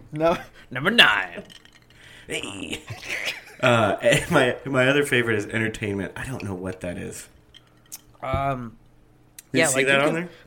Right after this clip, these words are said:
Speaker 2: there's, like, death bets. Like, you can bet if, like, who's gonna die first, Bob Barker or, or, uh,
Speaker 1: Oh,
Speaker 2: Morgan
Speaker 1: sh-,
Speaker 2: Freeman.
Speaker 1: Betty? Oh, jeez.
Speaker 2: I'll go
Speaker 1: I
Speaker 2: for
Speaker 1: don't
Speaker 2: it.
Speaker 1: know. I just saw,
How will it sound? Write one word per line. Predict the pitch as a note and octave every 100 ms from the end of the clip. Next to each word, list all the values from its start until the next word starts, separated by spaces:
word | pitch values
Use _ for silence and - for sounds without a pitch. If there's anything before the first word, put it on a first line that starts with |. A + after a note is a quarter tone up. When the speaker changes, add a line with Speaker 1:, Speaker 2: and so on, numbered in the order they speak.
| -
Speaker 2:
there's, | F#3 C4
like, | D4+ D3
death | - C3+ F3+ -
bets. | F#2+ - -
Like, | B2+
you | -
can | G3+ C#3+
bet | C3 C3+
if, | C3 -
like, | B2+ A#2+ - _ _ _ _ _ _ _ -
who's | E3+
gonna | E3 E3
die | C#3 C#3+ C3+
first, | C#3 C3 A2+ -
Bob | C3 C3+ C#3
Barker | C3+ C#3 C#3+
or, | D#3 B2+ A#2 A#2 A2+ A2 A2 - _ _ _ _
or, | C3+ B2+ A#2+
uh, | A#2 A2+ G#2+ F#2
Speaker 1:
Oh, | -
Speaker 2:
Morgan | C3 B2+ B2
Speaker 1:
sh-, |
Speaker 2:
Freeman. | - B2 A2+
Speaker 1:
Betty? | G2+ A2+ A#2+ - _ _ _ - - -
Oh, | B2+ A#2 G2+ F#2
jeez. | - - F#2 F#2+ F#2 F2 F2 - - - - - - - - - -
Speaker 2:
I'll | B2
go | C#3 - C#3
Speaker 1:
I |
Speaker 2:
for | G#3
Speaker 1:
don't | C4+
Speaker 2:
it. |
Speaker 1:
know. | D#3+ A#2+
I | A2
just | G3+ -
saw, | A#3+